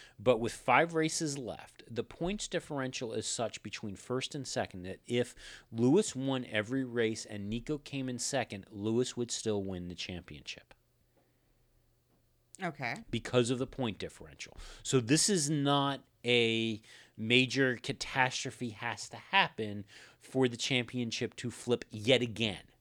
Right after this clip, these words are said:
Speaker 1: But it would mean that Lewis would have to dig deep and nothing else could happen.
Speaker 2: Right. He has issues since they're at Suzuka,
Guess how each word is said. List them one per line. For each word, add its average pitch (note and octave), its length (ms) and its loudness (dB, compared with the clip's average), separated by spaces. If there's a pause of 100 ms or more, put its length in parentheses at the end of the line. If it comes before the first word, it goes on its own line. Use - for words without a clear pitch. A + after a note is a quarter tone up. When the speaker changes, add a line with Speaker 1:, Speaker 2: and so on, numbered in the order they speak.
(920)
Speaker 1:
But B2 240 2
it B2+ 140 6
would D#3 320 6
mean B2 220 0
that A2+ 140 -4
Lewis B2+ 380 4
would B2+ 120 0
have A#2 260 -2
to A2+ 80 0
dig A2+ 320 -2
deep B2 320 0
and A2 240 4
nothing A#2 440 4
else G2+ 300 0
could G#2 200 -6
happen. - 360 -8 (1600)
Speaker 2:
Right. E3+ 300 2 (1500)
He - 200 -12
has C#3+ 480 -4
issues D#3+ 420 -2
since C#3 320 -6
they're C3 200 -4
at - 140 -10
Suzuka, D3 720 0